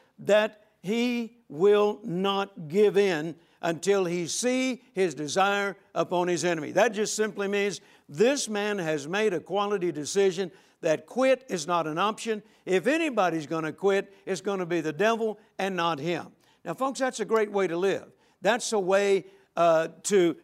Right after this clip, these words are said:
to experience victory in every area of your life.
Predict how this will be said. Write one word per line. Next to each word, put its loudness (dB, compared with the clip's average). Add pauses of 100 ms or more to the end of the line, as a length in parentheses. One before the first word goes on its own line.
to 4
experience -4 (140)
victory 0 (180)
in -2
every -2
area 2
of -6
your 2
life. 0